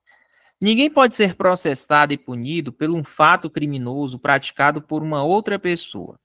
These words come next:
Isso não impede que os sucessores do condenado falecido sejam obrigados a reparar os danos civis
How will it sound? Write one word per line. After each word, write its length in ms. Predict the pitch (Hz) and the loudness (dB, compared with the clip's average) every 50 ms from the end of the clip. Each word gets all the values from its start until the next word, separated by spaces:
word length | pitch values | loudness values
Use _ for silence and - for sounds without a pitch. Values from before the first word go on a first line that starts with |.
| _ _ _ _ _ _ _ _ _ _ _ _ _ _ _ _ _ _ _ _ _ _ _ _ _ _ _ _ _ _ _ _ _ _ _ _ _ _ _ _ _ _ _ _ _ _ _ _ _ _ _ _ _ _ _ _ | _ _ _ _ _ _ _ _ _ _ _ _ _ _ _ _ _ _ _ _ _ _ _ _ _ _ _ _ _ _ _ _ _ _ _ _ _ _ _ _ _ _ _ _ _ _ _ _ _ _ _ _ _ _ _ _
Isso 260 | 220 247 294 - 311 | 2 2 4 4 4
não 140 | 285 285 262 | 4 4 4
impede 500 | 247 220 196 _ 208 220 233 233 208 196 | 4 2 2 _ 4 6 6 4 2 0
que 80 | - 202 | -6 -6
os 120 | 196 - | -6 -4
sucessores 880 | - 202 190 - 190 165 151 - - - 208 214 226 226 208 190 165 156 | -6 -8 -4 -2 -2 -2 -2 -4 -4 0 2 4 4 2 2 -2 -4 -6
do 100 | 165 175 | -8 -8
condenado 800 | 170 - 180 175 156 156 139 127 123 127 139 151 160 151 139 131 123 | -6 -6 -6 -4 -2 -4 -4 -2 0 0 2 2 2 2 0 -2 -4
falecido 680 | - 147 135 127 117 110 - - - 160 165 160 147 | 0 0 2 2 0 -6 -8 -10 -6 -6 -6 -4 -4
sejam 400 | 143 - - 185 180 175 180 185 | -6 -6 -4 -2 -2 -2 0 -2
obrigados 580 | 180 165 160 151 143 139 147 151 160 156 151 151 | -2 -2 -2 -4 -2 2 2 2 2 2 0 -2
a 60 | 151 | 0
reparar 460 | 147 156 156 151 - 147 143 147 160 | 0 0 -4 0 2 2 4 4 4
os 120 | 190 185 165 | 4 2 -2
danos 280 | 151 160 156 151 143 | -6 -6 -6 -6 -8
civis 600 | - - 113 101 104 101 104 131 160 190 208 - | -8 -10 -10 -10 -8 -8 -6 -6 -6 -6 -8 -10